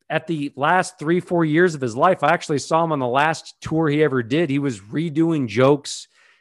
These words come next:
It wasn't as sharp, wasn't as fun, 'cause he used to do a fresh new hour every year for the H B O series. And then he was redoing jokes when I saw him right before he died, um, in the early two thousands. And that's kinda like a Sears, where you can also see the decline in the comedians as well.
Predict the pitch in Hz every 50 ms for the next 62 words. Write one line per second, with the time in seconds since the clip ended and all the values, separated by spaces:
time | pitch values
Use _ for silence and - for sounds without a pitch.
0 | _ _ - 113 107 107 123 165 175 143 165 165 160 143 123 - - - 156 147
1 | 151 156 - - 135 147 143 139 147 139 127 117 - - - 143 143 147 143 -
2 | 123 123 139 151 143 - 147 131 135 131 120 - - - 147 147 139 - - 156
3 | 143 139 139 120 117 135 139 143 143 143 143 139 135 139 135 131 139 143 139 135
4 | 123 117 123 131 139 143 143 123 - 135 117 120 127 139 135 131 - - 127 127
5 | 135 143 139 - - 147 147 147 151 151 151 143 - _ _ - - _ _ -
6 | 131 135 147 151 151 156 147 127 107 104 120 143 147 135 123 135 143 143 131 120
7 | 104 101 127 131 139 143 139 - - - - - _ _ _ _ _ - 131 139
8 | 139 139 131 - - 147 135 139 135 127 123 139 131 - 139 - - 143 139 139
9 | 131 113 117 120 123 127 139 143 147 156 143 135 _ _ - _ _ _ - 117
10 | 120 117 117 117 120 127 - 139 143 147 143 139 127 - - 143 127 - 139 123
11 | 123 131 143 151 143 156 165 151 127 123 131 139 143 - - - 156 156 156 156
12 | 156 156 - 113 - - - 139 156 185 196 175 127 117 123 123 127 127 123 117
13 | - 135 131 131 131 131 - 123 - 143 135 127 127 117 120 117 - 123 120 127
14 | 135 135 127 127 - 123 127 131 131 139 131 131 123 110 110 131 165 170 110